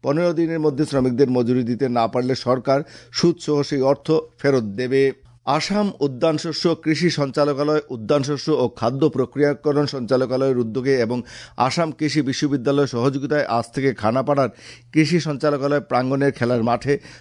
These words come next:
পঁচিশতম রাজ্য কৃষি উদ্যান শস্য মেলার আয়োজন করা হয়েছে।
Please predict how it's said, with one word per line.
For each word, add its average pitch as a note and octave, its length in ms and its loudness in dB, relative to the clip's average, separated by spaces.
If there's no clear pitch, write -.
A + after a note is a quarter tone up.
পঁচিশতম D#3+ 500 0
রাজ্য B2 340 2
কৃষি D3 320 -2
উদ্যান B2 360 2
শস্য - 280 -4
মেলার C3 300 0
আয়োজন A#2 320 0
করা A#2 220 0
হয়েছে। B2 440 -2